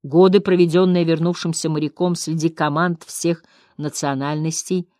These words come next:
не возвысили Аутуа в глазах захватчиков.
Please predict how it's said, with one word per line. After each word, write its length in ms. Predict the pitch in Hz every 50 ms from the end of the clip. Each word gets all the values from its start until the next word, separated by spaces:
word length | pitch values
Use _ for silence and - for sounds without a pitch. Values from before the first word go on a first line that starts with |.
| _ _ _ _ _ _ _
не 160 | - 143 147
возвысили 720 | 143 147 143 127 156 185 269 320 - - 359 320 311 - -
Аутуа 640 | 202 180 175 160 160 - - 151 143 127 120 113 - _ _ _ _ _
в 120 | 139 147 147
глазах 440 | 165 185 185 180 156 156 127 117
захватчиков. 840 | 117 131 156 160 - - 127 - - - - - - _ - _ _